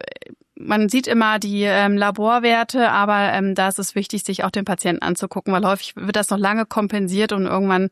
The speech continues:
kracht sehr schnell das System zusammen und der Patient ist intubationspflichtig.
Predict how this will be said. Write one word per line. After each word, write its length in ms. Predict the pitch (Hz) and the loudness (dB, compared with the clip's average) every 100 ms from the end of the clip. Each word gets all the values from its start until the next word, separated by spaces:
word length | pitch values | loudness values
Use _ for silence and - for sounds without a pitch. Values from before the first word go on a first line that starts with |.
| - | -6
kracht 340 | - 220 - - | -4 -4 -2 0
sehr 180 | 208 | 0
schnell 380 | 208 - 190 196 | 0 0 2 4
das 180 | 196 185 | 2 0
System 460 | 190 - - 202 - | -4 -6 -2 -2 -2
zusammen 480 | 208 190 190 208 | -2 0 2 2
und 180 | - 190 | 0 0
der 120 | 190 | 0
Patient 400 | 185 190 - 190 | -2 -4 -2 -2
ist 100 | 190 | -2
intubationspflichtig. 1040 | - 190 185 185 180 - 151 - 165 170 | -4 -4 -6 -6 -8 -10 -12 -12 -10 -12